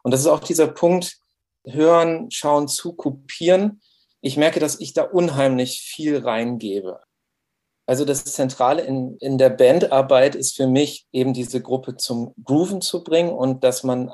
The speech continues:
also wirklich zusammen ist und, und da merke ich, dass ich als Lehrer ganz viel reingebe. Gerade bei unerfahrenen Bands, die gerade zusammen anfangen,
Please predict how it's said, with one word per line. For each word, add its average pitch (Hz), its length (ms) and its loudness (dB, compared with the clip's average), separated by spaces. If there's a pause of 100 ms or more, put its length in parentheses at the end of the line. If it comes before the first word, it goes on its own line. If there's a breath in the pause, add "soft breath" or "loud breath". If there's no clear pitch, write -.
(100)
also 117 240 -10
wirklich - 360 -2
zusammen 127 540 0
ist 170 300 0
und, 127 300 -2 (220)
und 127 220 -2
da 139 140 4
merke 147 320 -2
ich, 139 100 -16
dass 127 220 -4
ich 131 220 -14
als 123 220 -8
Lehrer 127 340 0
ganz 127 340 -4
viel 127 240 -4
reingebe. 110 840 -2 (100)
Gerade 117 300 0
bei 127 120 0
unerfahrenen 135 1080 -2 (100)
Bands, 131 320 2
die 123 120 -10
gerade 117 480 -4
zusammen 123 400 0
anfangen, 143 760 -2